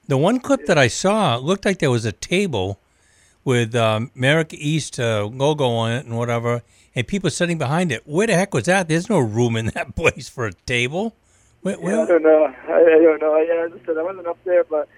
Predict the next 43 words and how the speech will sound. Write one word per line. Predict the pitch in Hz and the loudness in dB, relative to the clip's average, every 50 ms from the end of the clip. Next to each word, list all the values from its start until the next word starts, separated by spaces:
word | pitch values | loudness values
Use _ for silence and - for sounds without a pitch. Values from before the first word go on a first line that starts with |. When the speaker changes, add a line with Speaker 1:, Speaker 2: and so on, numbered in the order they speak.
| _ - | _ -20
Speaker 2:
<laughs> | - - _ - | -20 -18 _ -10
uh, | 156 - - - - - 285 220 - 208 196 170 196 202 190 175 170 170 | -10 -10 -10 -14 -8 -6 -6 -6 -8 -10 -14 -8 -6 -4 -4 -2 -4 -4
there | 165 170 180 180 | -4 -6 -8 -8
was, | 180 180 175 165 | -8 -10 -10 -6
uh, | 175 165 160 151 - - - - - - - - - - 160 | -4 -2 -2 -2 -4 -8 -16 -20 -20 -20 -20 -18 -10 -6 -4
uh, | 160 | -4
people | - - 214 185 208 | -4 -6 -4 -2 -2
had | 220 | -2
to | 208 - | -2 -2
get | 208 208 | -4 -2
there | 202 180 175 190 220 | 0 0 0 2 0
early. | 202 160 147 147 | 0 -2 -2 -4
I | 156 | -6
guess | 160 175 175 - | -6 -10 -10 -10
it | 170 | -12
was | 160 151 - | -14 -12 -10
general | 160 165 165 160 156 156 | -10 -10 -8 -10 -12 -12
admission, | 160 170 156 - 156 151 _ _ _ _ _ _ _ - | -10 -12 -12 -12 -14 -20 _ _ _ _ _ _ _ -10
general | 156 156 165 175 170 165 | -10 -10 -10 -10 -12 -12
admission | 165 160 151 - 170 156 151 147 143 - - | -10 -10 -12 -12 -12 -16 -16 -18 -18 -12 -8
seating, | 202 202 240 - 147 - - | -8 -8 -8 -10 -16 -8 0
so | - 151 147 143 143 | 2 4 6 8 8
they, | 147 160 - | 6 6 6
they | - 156 160 | 6 6 6
Speaker 1:
Yeah. | 117 | 6
Speaker 2:
had | 110 110 | 6 2
to, | - - _ - - - - - _ - | -2 -6 _ -20 -20 -20 -20 -16 _ 2
they | 156 165 | 4 4
had | 165 | 4
to | - - | 4 2
get | 175 180 165 | -6 -6 -8
there | 170 180 175 170 180 180 | -6 -2 -2 -2 0 -2
early, | 180 180 180 180 180 175 | -4 -6 -6 -6 -6 -8
and, | 165 156 156 160 | -8 -10 -12 -14
uh, | 160 160 160 156 | -14 -12 -12 -12
they | 160 165 160 | -10 -10 -10
did. | 156 165 - 170 156 156 160 | -8 -4 -2 -2 -2 -2 -4
And | 160 156 | -10 -16
they, | 160 165 170 165 - 170 175 165 165 175 | -16 -14 -12 -10 -10 -10 -10 -8 -8 -8
they | 165 _ | -8 _
filled | - 180 180 160 | -4 -4 -4 -4
the | 156 - _ - | -6 -10 _ -10
place, | 147 139 139 156 | -8 -8 -8 -10